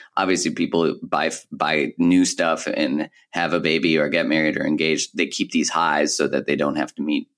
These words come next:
their lows for a long time and have to deal with the actual baseline of their connection. Um, but that's a whole other part 'cause I wanna stay on this loneliness piece. So in your, because it went to two point four million people,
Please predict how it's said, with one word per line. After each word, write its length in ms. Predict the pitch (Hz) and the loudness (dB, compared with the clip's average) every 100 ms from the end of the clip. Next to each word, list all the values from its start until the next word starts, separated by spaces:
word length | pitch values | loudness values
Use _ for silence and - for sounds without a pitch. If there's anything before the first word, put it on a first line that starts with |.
| - | -6
their 120 | 73 | -2
lows 360 | 76 95 92 | 2 2 0
for 140 | - 67 | -2 -4
a 80 | 69 | -2
long 200 | 71 69 | -2 -4
time 300 | - 67 - - - | -4 -6 -8 -18 -8
and 80 | - | -2
have 120 | 82 | -2
to 100 | - | -4
deal 240 | 69 82 76 | 0 2 4
with 160 | 76 | 2
the 100 | - | 2
actual 280 | 76 69 - | 0 0 -4
baseline 580 | - 73 73 76 71 67 | 0 0 0 -2 -2 -4
of 100 | - | -4
their 140 | 73 | -4
connection. 540 | - - 76 - - - - - - _ 90 | -4 -4 -4 -2 -4 -6 -10 -20 -20 _ 0
Um, 320 | 80 78 - _ - - | 2 0 -2 _ -16 -8
but 100 | - | -2
that's 240 | 117 - | -2 0
a 140 | 82 76 | 0 2
whole 240 | 87 85 | 2 4
other 420 | 80 78 76 - - | 4 2 2 0 -6
part 280 | - 85 - | -2 -2 -2
'cause 120 | - | -2
I 60 | 80 | 0
wanna 160 | 82 | 0
stay 160 | 80 80 | 0 -2
on 100 | 76 | 0
this 180 | 71 - | -2 -2
loneliness 500 | 82 87 82 71 69 | 0 2 2 0 -4
piece. 340 | - 71 - - - - | -4 -4 -6 -14 -20 -10
So 320 | - 131 - - - - _ _ _ | 0 0 0 -6 -20 -20 _ _ _
in 220 | 131 143 135 | 2 4 4
your, 220 | 123 113 | 4 2
because 320 | 107 123 127 | 2 2 2
it 80 | 131 | 2
went 160 | 120 101 | 0 -2
to 80 | |
two 260 | - - 104 | -6 -2 0
point 320 | - 87 69 | 2 0 0
four 220 | - 95 | 0 2
million 560 | 80 76 87 87 80 76 | 2 2 4 4 4 2
people, 580 | - 113 87 58 76 | 0 0 0 -2 -4